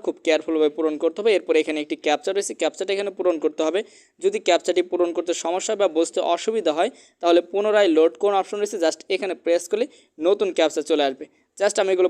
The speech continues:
পূরণ করে ফিরে আসছি। এই ডিটেলসগুলো কেয়ারফুলভাবে পূরণ করার পর এখানে ফলাফল দেখুন অপশন রয়েছে, just এখানে ট্যাপ করতে হবে। ট্যাপ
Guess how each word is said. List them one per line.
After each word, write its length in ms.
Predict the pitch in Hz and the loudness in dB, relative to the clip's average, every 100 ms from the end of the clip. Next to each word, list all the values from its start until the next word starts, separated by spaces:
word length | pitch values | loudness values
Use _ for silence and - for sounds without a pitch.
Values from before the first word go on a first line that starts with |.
| 185 | 2
পূরণ 180 | 175 160 | -2 0
করে 120 | 156 | 0
ফিরে 220 | 143 151 143 | 0 -2 -4
আসছি। 180 | - - - - 170 | -6 -14 -20 0 2
এই 60 | |
ডিটেলসগুলো 500 | 170 170 196 196 220 220 | 4 4 2 2 2 4
কেয়ারফুলভাবে 540 | 196 165 151 175 165 170 | 4 2 4 2 4 4
পূরণ 220 | 175 190 214 | 2 0 0
করার 160 | 220 220 | 0 2
পর 60 | 214 175 | 2 0
এখানে 160 | 156 151 | 0 -4
ফলাফল 400 | - 175 196 202 208 | 0 2 2 2 0
দেখুন 160 | 208 214 | -2 -2
অপশন 320 | 175 165 175 | -2 -2 0
রয়েছে, 220 | 170 165 202 | 2 2 2
just 140 | 180 175 - | 0 0 -4
এখানে 160 | 190 175 | -4 -2
ট্যাপ 140 | 160 135 | -2 -2
করতে 180 | 143 131 135 | -6 -10 -14
হবে। 140 | 139 - _ 196 | -14 -20 _ 2
ট্যাপ 160 | 226 | 2